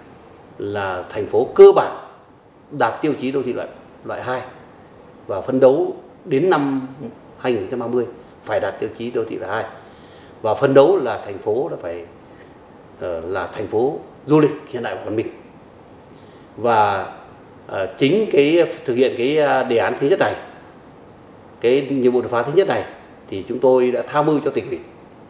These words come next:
sẽ ban hành các cái đề án về chính sách đặc thù đối với thành phố, ban hành cái đề án đô thị thông minh, đấy, của thành phố,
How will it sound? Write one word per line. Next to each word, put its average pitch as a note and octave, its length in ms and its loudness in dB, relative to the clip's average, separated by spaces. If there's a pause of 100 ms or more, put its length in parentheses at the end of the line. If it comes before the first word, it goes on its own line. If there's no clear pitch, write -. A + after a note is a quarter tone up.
(800)
sẽ C3 200 -2
ban D3 260 4
hành A2 180 -6
các D3 60 -4
cái D3 100 -4
đề A2+ 80 -2
án G#2+ 280 -6
về A2 140 0
chính A2+ 180 -8
sách F3 160 -6
đặc A2 140 -4
thù G2 140 -6
đối G#2 100 -4
với - 100 -16
thành F#2 80 -10
phố, F#2+ 220 -8 (1120)
ban D3 300 4
hành A#2 220 -2
cái D3 100 -2
đề A#2+ 100 2
án A2+ 240 -2
đô D3+ 120 4
thị D3+ 200 0
thông C3+ 100 0
minh, C#3 120 4 (840)
đấy, F#2+ 160 -12 (100)
của F#2 60 -10
thành F2+ 120 -10
phố, G#2+ 240 -2